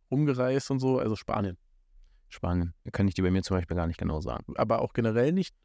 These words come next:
Speaker 1: ausreisen?
Speaker 2: Ich würde schon grundsätzlich, also ich sag mal so, ich find Deutschland so an sich jetzt rein vom Konzept her mit Gesundheitssystem und so
Speaker 1: Ja,
Speaker 2: schon eine
Speaker 1: schon
Speaker 2: gute
Speaker 1: ganz gut,
Speaker 2: Sache
Speaker 1: ja.
Speaker 2: auf jeden Fall. Aber ich sag mal, wenn sich irgendeine Gelegenheit ergeben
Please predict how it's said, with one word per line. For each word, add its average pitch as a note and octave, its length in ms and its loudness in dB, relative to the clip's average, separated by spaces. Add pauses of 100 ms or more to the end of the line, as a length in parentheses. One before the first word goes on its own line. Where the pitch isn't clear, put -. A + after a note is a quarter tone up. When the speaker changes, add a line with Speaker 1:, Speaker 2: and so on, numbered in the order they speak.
(260)
Speaker 1:
ausreisen? D#3 580 0
Speaker 2:
Ich F#3+ 160 -4
würde C3+ 400 4
schon F#3+ 880 0
grundsätzlich, F3 680 2
also G2+ 160 0
ich - 120 -6
sag G2+ 160 0
mal G2+ 140 2
so, G2+ 160 0
ich F2 100 -4
find F#2 240 0
Deutschland G2 380 2
so G2 160 0
an F2+ 100 2
sich G2+ 220 -4
jetzt - 240 -2
rein F#2 200 4
vom F2+ 320 0
Konzept - 460 -4
her F#2 120 2
mit F2 140 0
Gesundheitssystem F#2 720 -2
und F2+ 60 0
so F2+ 120 -2
Speaker 1:
Ja, G2 80 0
Speaker 2:
schon F#2+ 80 0
eine F#2 120 2
Speaker 1:
schon C#3+ 140 0
Speaker 2:
gute C3 100 2
Speaker 1:
ganz F#2 100 0
gut, F2 40 -8
Speaker 2:
Sache G#2 220 2
Speaker 1:
ja. C3+ 100 0
Speaker 2:
auf G#2+ 180 -4
jeden B2+ 220 0
Fall. C3 360 0 (880)
Aber F2+ 380 2
ich F2 80 -6
sag F#2+ 140 2
mal, F#2+ 100 2
wenn F#2+ 140 4
sich - 240 -6
irgendeine A2 760 2
Gelegenheit G2+ 540 2
ergeben F#2 500 0